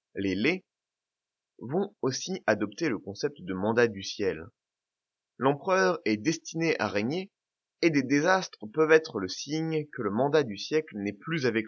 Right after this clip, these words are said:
lui. L'État peut survivre à l'empereur, et on peut évacuer l'empereur, c'est-à-dire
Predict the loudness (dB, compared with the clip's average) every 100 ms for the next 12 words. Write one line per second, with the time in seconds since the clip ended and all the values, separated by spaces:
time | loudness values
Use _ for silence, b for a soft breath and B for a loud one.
0 | -6 -20 _ _ _ _ _ _ _ _
1 | _ _ _ _ _ _ _ 0 0 2
2 | 2 0 -2 -8 -4 -2 -2 -2 0 2
3 | 0 -2 0 0 -2 -10 _ _ _ -2
4 | 2 2 0 -2 -2 4 4 6 2 2
5 | -2 -2 0 2 4 2 _ _ -6 -2
6 | -2 -2